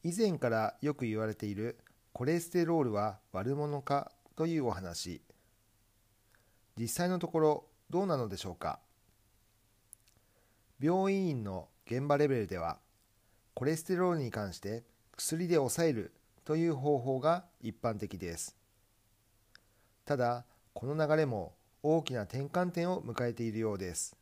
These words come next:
今回と次回の二回にわたって、コレステロールは悪者かという点についてお伝えします。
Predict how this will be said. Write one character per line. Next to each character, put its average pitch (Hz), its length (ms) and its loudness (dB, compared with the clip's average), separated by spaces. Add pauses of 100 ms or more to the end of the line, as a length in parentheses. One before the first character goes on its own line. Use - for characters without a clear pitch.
(2000)
今 214 220 -2
回 139 200 4
と 104 340 -2 (260)
次 147 120 -6
回 165 200 4
の 110 80 -4
二 131 120 -8
回 156 180 2
に 127 100 -2
わ 95 100 -4
た 95 120 -8
っ - 20 -8
て、 95 320 -6 (880)
コ - 100 -8
レ 165 160 4
ス 165 60 -8
テ 170 160 0
ロ 160 180 4
ー 147 40 2
ル 131 80 2
は 95 100 0
悪 117 260 -2
者 151 220 -4
か 139 280 4 (460)
と 165 120 -2
い 180 120 4
う 175 40 0
点 175 180 0
に 165 100 0
つ 156 140 -2
い 135 80 0
て 185 260 0
お 120 60 -6
伝 117 220 -2
え 101 40 -2
し 101 140 -8
ま 87 160 -6
す。 - 220 -10